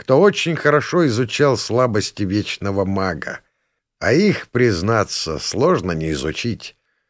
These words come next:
Достаточно лишь понять, что насыщенный магией воздух волшебного мира многое теряет в самой библиотеке. Сущность, обитающая в ней, нуждалась в большом количестве магии для поддержания своего бытия.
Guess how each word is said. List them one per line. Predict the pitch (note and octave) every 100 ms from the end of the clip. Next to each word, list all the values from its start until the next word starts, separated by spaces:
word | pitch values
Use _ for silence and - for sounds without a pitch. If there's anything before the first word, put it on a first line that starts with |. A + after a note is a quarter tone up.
| _ _ -
Достаточно | B2+ - F3+ F#3+ - C3+ F3
лишь | F3 D#3+ -
понять, | D#3+ D#3+ F3+ F3+ B2
что | - - - A#2+
насыщенный | B2+ A#2+ - D3+ - C#3 C#3 C#3
магией | C3 C#3 C#3 B2+
воздух | A#2 B2 C3 G2+ A2 G#2
волшебного | G#2 A2+ - A#2+ G2+ G2 F2
мира | A#2 E3+ B2+ G2 - _ _
многое | - D#3+ G#3+ G3 F#3
теряет | D#3 E3 D#3 D3 A#2 -
в | -
самой | A#2+ A#2+ B2+ B2+
библиотеке. | G#2 G#2 G2+ F#2+ - F2 D2+ - - - _ _ _ _ _ -
Сущность, | - C3 C3 - D#2 D2+ -
обитающая | E2 E2+ F#2+ F#2+ D#2+ - D2
в | D#2
ней, | C3+ A#2+ E2 _ _ _ -
нуждалась | A#2 A#2 G2 D3+ D3+ C3
в | G2
большом | E2 A2+ F#2 - D3+ E3 C3+
количестве | C3 C3 C3 A#2 A#2 - - G2
магии | F#2 A#2 C3+ G#2 C2+ G#1
для | A1 E2
поддержания | - E2 C#2+ D2+ C#2 G#2+ A2+ G2
своего | D#2+ D2+ E2+ D2+ F#2
бытия. | E2+ F2 - D#2 D2 F#2 F#2+ D2+